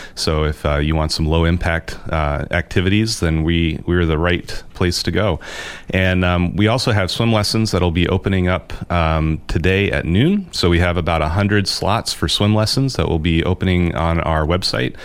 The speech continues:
for registration at noon. And you can get there at juno dot gov slash parks rec for swim lessons.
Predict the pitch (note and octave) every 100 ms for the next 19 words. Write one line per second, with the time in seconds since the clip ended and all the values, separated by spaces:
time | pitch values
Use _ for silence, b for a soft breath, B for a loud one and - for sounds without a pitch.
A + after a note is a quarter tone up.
0 | B B - F2+ E2+ G#2 - G2 F#2+ G#2+
1 | G#2+ G#2+ F#2+ F#2 G#2+ A2 - E2+ E2 E2
2 | D#2 E2 E2+ D#2+ F2 E2+ E2 - F2 D#2+
3 | D2+ D2 - C2 C2+ - D#2 E2 - -
4 | - - G1+ - - - - D#2+ - -